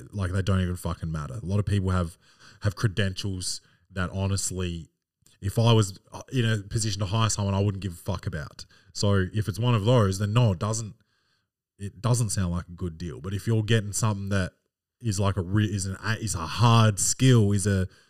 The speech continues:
is used in the workforce specifically. Dude, you didn't even say, like, what you do, you know? You're very vague here, bro.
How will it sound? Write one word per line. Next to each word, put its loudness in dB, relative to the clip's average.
is -4
used 8
in 0
the 0
workforce 2
specifically. 0
Dude, 8
you 4
didn't 4
even 0
say, 4
like, 6
what 4
you 4
do, 4
you -6
know? 2
You're -2
very 6
vague 4
here, 2
bro. -8